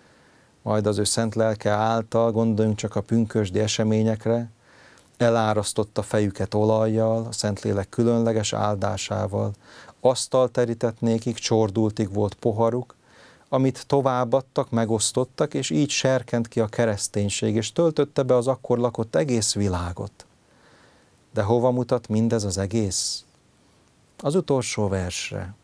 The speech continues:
az előttünk álló történelmi beteljesedésre.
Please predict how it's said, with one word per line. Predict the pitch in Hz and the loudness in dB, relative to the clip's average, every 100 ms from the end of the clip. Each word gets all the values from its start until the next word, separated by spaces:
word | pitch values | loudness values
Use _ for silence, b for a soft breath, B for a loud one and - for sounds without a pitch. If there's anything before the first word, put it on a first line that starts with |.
| - | -8
az | 110 | 0
előttünk | 120 120 110 - 107 104 | 2 2 -2 -4 -4 -2
álló | 104 104 104 | -2 -2 -4
történelmi | 98 131 135 - 120 110 104 98 | -2 0 0 0 0 0 -2 -2
beteljesedésre. | 98 - 98 101 - 104 107 104 - - 98 | -4 -4 -6 -4 -6 -6 -6 -6 -8 -8 -10